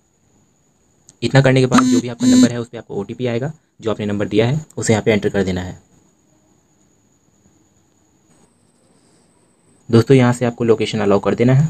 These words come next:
आप देख सकते हैं यहाँ पे आपका email आईडी और आपका name आ चुका है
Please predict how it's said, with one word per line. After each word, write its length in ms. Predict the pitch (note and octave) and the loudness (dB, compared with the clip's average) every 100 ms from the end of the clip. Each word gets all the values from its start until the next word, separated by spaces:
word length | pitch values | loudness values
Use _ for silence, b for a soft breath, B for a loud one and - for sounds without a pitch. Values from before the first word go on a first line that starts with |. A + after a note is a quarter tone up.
| - | -4
आप 120 | G#2+ | -10
देख 160 | A2 B2+ | -2 -2
सकते 220 | C3 B2+ | -2 -2
हैं 60 | B2 | 0
यहाँ 120 | A2+ | 0
पे 80 | A2+ | -2
आपका 200 | G#2+ A2 | -4 -4
email 300 | - G#2 A#2 | -4 0 2
आईडी 240 | A2+ A2+ A2+ | 2 2 0
और 140 | F#2+ | -2
आपका 180 | G2 G2 | -6 -2
name 220 | G2 G#2 | -2 -2
आ 120 | F#2+ | -4
चुका 240 | G2 G#2+ A2+ | -6 -6 -2
है 220 | C3+ | 0